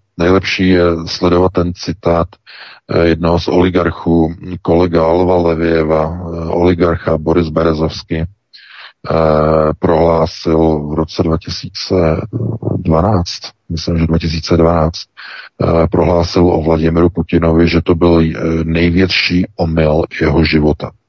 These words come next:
Eh, protože Berezovský s, eh, s Lvem Levievem, eh, byli ti, kteří, eh, přivedli a kteří, eh, v podstatě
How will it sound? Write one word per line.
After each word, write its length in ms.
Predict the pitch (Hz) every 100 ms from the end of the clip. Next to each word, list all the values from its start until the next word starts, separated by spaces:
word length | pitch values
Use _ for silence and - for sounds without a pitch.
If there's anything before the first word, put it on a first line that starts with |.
| _ _ _ _ - - - - - - -
Eh, 360 | 78 76 71 71 _ 76 76
protože 320 | 87 85 87
Berezovský 760 | 78 87 87 87 - - 85 80
s, 180 | - 92
eh, 480 | 87 78 78 82
s 240 | 80 - 80
Lvem 400 | 82 80 85 82
Levievem, 640 | 82 82 85 76 78 78 78
eh, 360 | - 80 78
byli 260 | 73 78 82 -
ti, 200 | 87 78
kteří, 540 | - 82 - 80 78
eh, 40 | - 82 78 78 78
přivedli 580 | - 78 80 78 76 76
a 120 | 73
kteří, 540 | - 76 78 78 76 73
eh, 80 | 73 - 80 _ - 73
v 120 | -
podstatě 720 | - - - 73 - 76 78